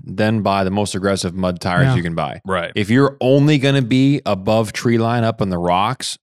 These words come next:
Speaker 1: then,
Speaker 2: Ripsaws.
Speaker 1: then buy a set of Ripsaws. But if you're gonna be doing a little of this, little of that, then
Speaker 3: Mm-hmm.
Speaker 1: buy I T P mud lights or I T P mud light twos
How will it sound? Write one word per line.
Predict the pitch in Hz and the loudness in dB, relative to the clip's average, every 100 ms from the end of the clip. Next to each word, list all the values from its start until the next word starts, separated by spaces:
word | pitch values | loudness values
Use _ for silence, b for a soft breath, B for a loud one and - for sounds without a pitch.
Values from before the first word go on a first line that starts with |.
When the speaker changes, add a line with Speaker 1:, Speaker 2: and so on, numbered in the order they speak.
| - | -4
Speaker 1:
then, | - 98 92 | 0 2 2
Speaker 2:
Ripsaws. | 131 123 - 113 | 2 0 -6 -10
Speaker 1:
then | 101 101 92 | -4 -2 0
buy | 95 98 | -2 -2
a | 95 | -2
set | 104 | -2
of | 92 | 0
Ripsaws. | 95 92 - 82 73 - _ _ _ - | 0 -2 -4 -2 -4 -6 _ _ _ -4
But | 107 104 | -2 0
if | 101 - | -2 0
you're | 156 | 2
gonna | 190 | 2
be | 156 139 | 2 2
doing | 143 143 127 113 - | 2 2 0 -2 -2
a | |
little | 101 117 123 | 0 2 2
of | 107 | 4
this, | 117 117 113 | 2 2 -2
little | 113 104 | 0 0
of | 98 | 0
that, | 98 120 - | 0 -2 -6
then | 113 104 92 | 0 2 2
Speaker 3:
Mm-hmm. | 90 95 92 | 0 -4 0
Speaker 1:
buy | 101 104 117 - | 0 0 -2 -2
I | 95 104 | -2 -4
T | - 123 | -4 -4
P | - 135 | -2 0
mud | 117 107 101 | 0 0 0
lights | 101 104 - | 0 0 -2
or | 87 | -2
I | 90 98 | 0 -2
T | 101 | -4
P | 107 101 | -4 -2
mud | 95 98 | -2 0
light | 101 110 | 0 -2
twos | - 110 101 98 92 | -2 2 4 2 0